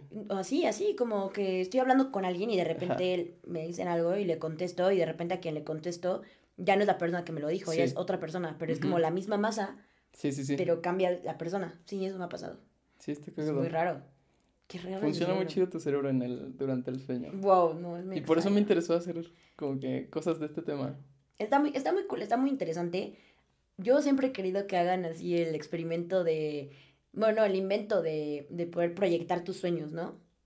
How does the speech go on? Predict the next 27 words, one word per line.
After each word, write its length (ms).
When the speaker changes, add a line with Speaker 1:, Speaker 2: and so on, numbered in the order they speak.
Speaker 1:
Eso 80
estaría 240
bien 180
chido. 300
Speaker 2:
Ok. 160
Está 200
difícil. 640
Speaker 1:
Súper. 340
Speaker 2:
Porque, 440
como 180
tú 80
dices, 300
casi 180
siempre 220
son 120
como 220
conceptos 500
a-, 220
abstractos. 720
Son, 400
son, 380
son 160
un 180
instante 420
de 100
tu 120
cerebro. 500